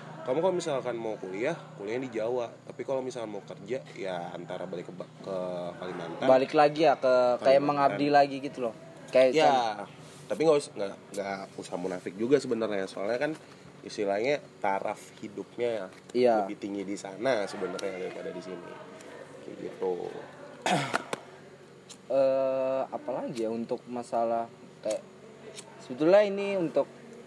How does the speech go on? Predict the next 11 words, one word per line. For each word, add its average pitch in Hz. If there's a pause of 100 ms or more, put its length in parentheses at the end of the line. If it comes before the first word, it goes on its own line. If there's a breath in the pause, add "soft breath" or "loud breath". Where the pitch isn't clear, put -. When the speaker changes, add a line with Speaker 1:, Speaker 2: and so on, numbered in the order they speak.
(320)
Speaker 2:
anak-anak 131 (240)
yang 127 (960)
mencoba 135
untuk 135
menjadi 127 (1300)
orang-orang 127
yang 123 (560)
bakalan 127
lepas 127
gitu 131
loh. 113